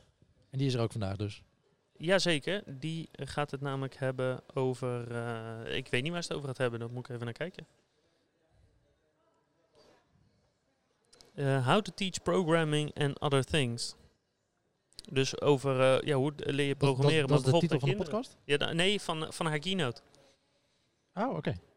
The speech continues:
Speaker 2: Dus het gaat specifiek over hoe kan je programmeren nu, eh, leuk maken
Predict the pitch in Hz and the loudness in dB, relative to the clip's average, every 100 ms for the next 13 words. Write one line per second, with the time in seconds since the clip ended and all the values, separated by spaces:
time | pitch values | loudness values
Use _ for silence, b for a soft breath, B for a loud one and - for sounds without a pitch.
0 | _ 139 - - 156 143 - 147 - 143 | _ -4 -4 -2 -2 -2 -2 -4 -4 -6
1 | - 143 131 139 135 151 160 - 143 139 | -2 0 2 0 0 0 -2 2 2 2
2 | 135 - 139 123 139 139 131 127 127 131 | 0 0 0 0 0 0 0 -2 -2 -2
3 | - - 131 131 202 240 202 170 123 | -6 -6 -2 2 4 4 2 2 -2